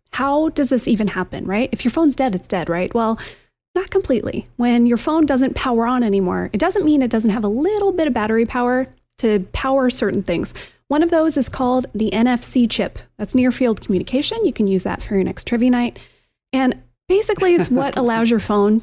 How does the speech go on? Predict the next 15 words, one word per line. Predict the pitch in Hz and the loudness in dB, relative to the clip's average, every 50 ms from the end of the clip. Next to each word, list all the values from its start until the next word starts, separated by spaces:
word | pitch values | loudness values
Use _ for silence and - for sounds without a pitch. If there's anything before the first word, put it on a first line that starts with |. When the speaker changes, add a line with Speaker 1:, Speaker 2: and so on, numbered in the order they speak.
| - | 0
Speaker 1:
to | - - 240 | -2 0 0
share | - - 247 226 220 | 2 2 2 2 2
data | 185 185 185 190 185 180 180 180 - - - _ _ - | 0 0 0 0 0 0 -2 -2 -4 -8 -16 _ _ -4
with | 247 208 226 | -2 0 0
other | 202 180 202 196 | 0 2 2 2
devices. | 175 180 170 - - - - - 185 - - - - - _ _ _ | 0 0 -2 -4 -4 -4 -4 -4 -4 -4 -6 -8 -10 -20 _ _ _
So | - 233 220 233 | -2 0 2 2
this | 214 285 302 - | 2 2 2 2
is | 392 285 - | 2 2 2
why | 247 254 254 226 208 | 0 0 0 0 0
you | 220 226 | 0 0
can | - 220 196 | 2 0 0
tap | 190 - - 262 262 - - | -2 -2 -4 -4 -2 -2 -2
your | 214 190 | -2 -2
phone | - - 277 247 214 190 190 196 220 | 0 0 0 2 4 4 4 2 2